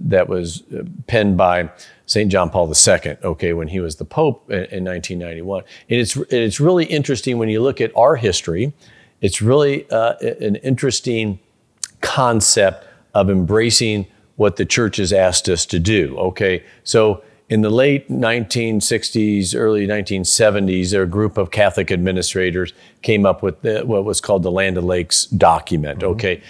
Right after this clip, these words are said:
Speaker 1: And, and generally, uh, I, I would, I would generically say it was a document in which there was this belief that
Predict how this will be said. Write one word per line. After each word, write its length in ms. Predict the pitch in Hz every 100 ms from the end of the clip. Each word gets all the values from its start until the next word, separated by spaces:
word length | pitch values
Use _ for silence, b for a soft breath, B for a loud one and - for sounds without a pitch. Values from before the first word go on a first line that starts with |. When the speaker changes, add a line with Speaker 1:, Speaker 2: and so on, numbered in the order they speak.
| B -
Speaker 1:
And, 160 | 151
and 220 | 160 143
generally, 760 | 123 240 262 220 190 180 175 165
uh, 180 | 135 131 -
I, 180 | 143 151 -
I 60 |
would, 200 | 143 147 101 _ - - 73 -
I 100 | - 151
would 180 | 147
generically 600 | 113 123 151 165 - 135
say 400 | 113 143 123 113 b b b -
it 100 | 135
was 120 | 120
a 40 |
document 460 | 117 143 160 147 139
in 100 | 127
which 300 | 123 120 - b b
there 160 | 120 127
was 240 | 131 110 104
this 300 | 117 104 -
belief 720 | - - 104 113 139 156 123
that 580 | 113 110 104 107 - -